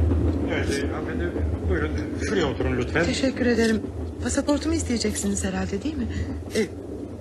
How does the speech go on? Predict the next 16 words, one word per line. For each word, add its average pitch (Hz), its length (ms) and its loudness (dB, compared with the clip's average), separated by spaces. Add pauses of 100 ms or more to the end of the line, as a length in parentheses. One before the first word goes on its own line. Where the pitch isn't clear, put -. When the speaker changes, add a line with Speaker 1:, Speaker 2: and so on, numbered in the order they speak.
(120)
Speaker 2:
buyurun. 240 260 4 (1600)
Buyurun. 311 140 0
Speaker 1:
Hanımefendi, 202 360 0
hanımefendi, 202 300 -2
pasaportunuzu 185 680 -4
çantanıza 165 440 0
koyabilirsiniz. 123 960 4 (500)
Sizden 190 640 2
maktul 180 420 2
hakkında 156 520 2
bazı 175 300 2
bilgiler 147 380 2
rica 117 300 2
ediyoruz. 95 600 0 (120)
Speaker 2:
Bilgi 240 280 8
mi? 196 100 6